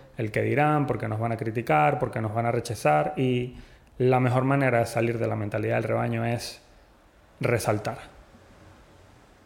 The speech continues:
Somos, obviamente, desde hace miles de años, siempre hemos sido gente de tribu, lo cual ya no somos, no, no somos tanto, pero antes, de repente, resaltar demasiado implicaba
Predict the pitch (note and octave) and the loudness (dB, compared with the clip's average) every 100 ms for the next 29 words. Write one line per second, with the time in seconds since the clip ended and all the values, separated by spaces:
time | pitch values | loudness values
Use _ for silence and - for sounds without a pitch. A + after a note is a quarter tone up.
0 | - - B2 B2+ C#3 C3+ B2 - - - | -16 0 2 4 6 4 2 -2 -10 -14
1 | - C3 C3 C3 C3 B2+ C3 B2 A2+ A#2 | 0 4 6 6 4 4 4 6 4 4
2 | A2+ C3+ B2 A#2+ C3 C#3 C3+ A#2 A2+ C3 | 2 2 2 4 4 6 4 4 4 4
3 | D3+ D#3+ - - - - B2 A#2+ B2+ B2 | 2 0 -4 -14 -8 -2 0 0 0 0
4 | - B2+ B2 A#2+ A#2+ A2 C#3 D#3 D3+ B2 | 2 2 2 2 0 2 2 4 4 2
5 | A2 A2 G#2+ C3+ D3 A2+ - A2+ C3+ D#3 | 0 -2 0 0 0 -2 -2 0 0 -2
6 | - A2+ G#2 - G#2+ A#2 A#2 - A#2 A2 | -6 -10 -10 -8 -6 -4 -6 -2 -2 0
7 | A2 E3+ - - - - - A#2+ A#2 A2 | 0 -2 -4 -18 -20 -6 2 4 4 2
8 | - - - - D3+ F3+ C#3+ D3 F3+ - | -6 -18 -8 2 4 4 4 2 2 -4
9 | - - - _ - A2+ A2+ A#2 A2 C3+ | -14 -20 -20 _ 0 2 2 0 2 4
10 | A#2+ A2+ A#2+ A#2 A2+ G#2+ - D3 C#3+ C#3 | 2 4 2 2 0 0 2 4 4 2
11 | B2+ B2+ C#3+ C#3 D3+ D#3 E3+ B2+ A#2+ A#2 | 0 0 2 4 4 2 0 0 0 2
12 | A#2 A2+ D3 D3 B2+ A2+ B2 - | 0 2 4 4 4 2 0 -6